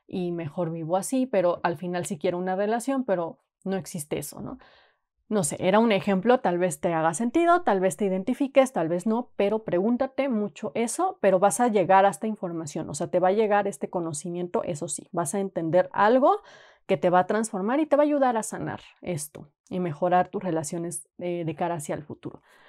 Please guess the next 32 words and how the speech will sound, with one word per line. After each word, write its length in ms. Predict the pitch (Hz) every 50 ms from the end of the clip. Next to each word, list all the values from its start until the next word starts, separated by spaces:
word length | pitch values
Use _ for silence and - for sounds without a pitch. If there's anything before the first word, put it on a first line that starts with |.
| - _ _ _ _
Ahora 240 | - 226 254 285
vamos 260 | 285 262 247 254 226 226
a 80 | 185
ver 220 | 175 180 185 190 -
una 260 | 202 196 202 196 185
carta 380 | - - 175 147 147 - 185
más 400 | 180 175 170 165 165 170 175 165
de 280 | 160 170 160 156 - 180
este, 800 | 190 180 - - - - _ 208 196 196 202 208 214 214 - - _ -
ay, 140 | 185 185
mira, 220 | 190 190 180 160 156
salió 340 | - 214 220 269 339 359 294
esta, 360 | 185 175 - - - 240 247
vamos 280 | 247 208 196 196 -
a 40 | 190
voltearla. 580 | 165 165 160 151 151 170 160 160 175 196 285 392 - _ _ _ _ _ _ _ - - - - _ _ _ _ _ _
Eh, 300 | 175 180 180 180 180 175
vive 240 | 170 214 240 247 262
el 60 | 262
momento, 560 | 240 196 170 170 180 180 190 190 - 240 -
anímate. 540 | - 185 185 185 180 185 175 185 - - -
<laughs> 280 | - - - - - -
O 140 | - 180 175
sea, 180 | 175 185 180 170 170 - - - -
creo 180 | - 190 190 180
que 100 | 208 190
te 100 | 190 170
tienes 300 | - 175 170 175 180 175
que 80 | -
animar 260 | 175 175 170 175 175 180
un 80 | 180 175
poco 320 | - 170 151 - 175 175